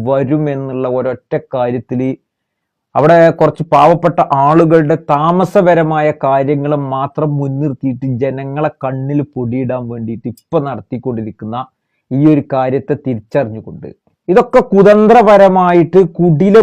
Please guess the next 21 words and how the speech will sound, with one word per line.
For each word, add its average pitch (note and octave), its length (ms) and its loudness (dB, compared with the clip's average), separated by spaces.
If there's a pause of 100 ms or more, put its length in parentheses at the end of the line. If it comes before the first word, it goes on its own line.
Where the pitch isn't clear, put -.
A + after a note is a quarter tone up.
ബുദ്ധിയോട് F3+ 600 4 (140)
കൂടി D3+ 320 2 (200)
വഖഫ് F3+ 380 0 (100)
ഭൂമി E3 380 4
അല്ല D3+ 300 0
എന്നൊക്കെ D3+ 300 -6 (100)
പറഞ്ഞ് C#3 340 -2
വി C3+ 140 0 (120)
ഡി E3 80 0 (120)
സതീശനൊക്കെ C#3 800 -4 (260)
ഇത് C3+ 100 -2 (140)
പുറത്തു D3 500 -2
നിന്ന് D#3 180 -2 (100)
മദ്യം B2+ 320 -4 (100)
പറയുന്നത് B2+ 440 -6 (560)
പാവപ്പെട്ട D3 480 2 (140)
ജനങ്ങൾക്ക് C3 560 -4
വേണ്ടിയിട്ടല്ല, C#3+ 580 0 (800)
ചില C3+ 120 -2 (180)
താല്പര്യങ്ങൾക്ക് D3 960 0 (100)
വേണ്ടിയിട്ടാണ് D3 680 2